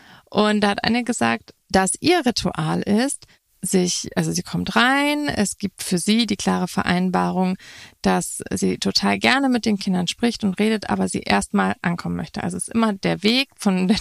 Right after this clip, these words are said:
Tür bis hin zum Pult, der bleibt redefrei. Und, ähm, das ist klar vereinbart. Das hat sie auch den Kle-, Kindern klar kommuniziert, warum das für sie wichtig ist, weil sie einfach ruhig starten möchte und nicht schon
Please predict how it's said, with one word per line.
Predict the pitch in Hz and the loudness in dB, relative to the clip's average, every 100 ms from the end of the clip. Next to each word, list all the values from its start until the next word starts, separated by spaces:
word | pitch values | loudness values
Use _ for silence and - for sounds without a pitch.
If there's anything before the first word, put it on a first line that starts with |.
| - | 2
Tür | 226 240 269 - - - - | 2 2 0 -8 -16 -18 -6
bis | - 220 - | 0 2 2
hin | 220 190 | 2 2
zum | - 170 | 0 -2
Pult, | - 220 226 233 - - _ - | 2 2 2 0 -4 -14 _ 0
der | 175 | 0
bleibt | 165 165 - 170 | 2 0 -2 -4
redefrei. | 165 165 - - 196 247 349 415 - _ - _ _ _ - | -4 -4 -6 -2 0 2 0 -4 -14 _ -20 _ _ _ -2
Und, | 185 180 180 175 - | 0 2 0 -2 -2
ähm, | 175 170 165 165 165 170 190 | -2 0 -2 -2 -2 -4 -4
das | 165 156 | -4 -4
ist | 190 - | -8 -8
klar | - 165 | -6 -6
vereinbart. | - - 240 247 226 226 - | -4 0 0 2 2 0 -2
Das | - | -6
hat | 180 | -4
sie | 170 | -4
auch | 165 | -4
den | 180 | -4
Kle-, | - 185 - | -4 -4 -2
Kindern | 190 180 | -2 -2
klar | 175 175 | -2 -4
kommuniziert, | 170 175 175 175 - - | -4 -2 -2 -4 -6 -2
warum | 226 254 285 | 0 2 0
das | 269 | -2
für | - 226 | -2 -2
sie | 214 | 0
wichtig | 214 - 202 196 | -2 -2 -4 -2
ist, | 196 - - - - - - | -2 -2 -14 -16 -16 -16 -8
weil | - 196 | 0 0
sie | 185 | 2
einfach | 185 180 175 - | 0 0 -4 -6
ruhig | 226 240 254 247 | -2 2 2 0
starten | - 226 220 - 208 | 0 2 0 0 -2
möchte | 202 190 - 196 | -2 -2 -2 -2
und | 190 | 0
nicht | 202 - | -2 0
schon | 208 202 | -2 -2